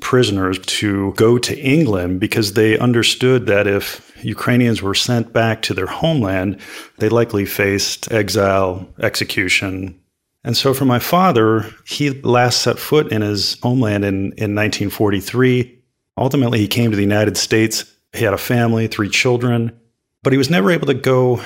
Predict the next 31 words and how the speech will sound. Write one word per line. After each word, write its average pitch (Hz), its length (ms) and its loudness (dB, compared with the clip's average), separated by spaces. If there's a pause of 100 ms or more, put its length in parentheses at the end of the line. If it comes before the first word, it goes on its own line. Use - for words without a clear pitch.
(260)
back 110 260 0
home 95 760 -4 (160)
and 113 640 0
never 127 240 0
see 131 500 -2
his 117 540 -2
parents 117 400 0
again, 110 400 0
never 110 200 -2
saw 113 220 0
his 110 140 0
brothers 110 420 2
again. 107 540 -2 (480)
There 131 160 2
was, 123 160 0
I 127 80 -4
think, 160 220 -6
this 139 160 -2
profound 127 960 0 (140)
void 107 680 2
within 101 380 -2
him 95 340 -4
because 104 320 -2
he 110 100 -4
could - 180 -6
never 101 500 -2 (200)
set - 280 -2
foot 110 320 -2
in 104 100 -2
Ukraine 120 460 0
again 98 440 -2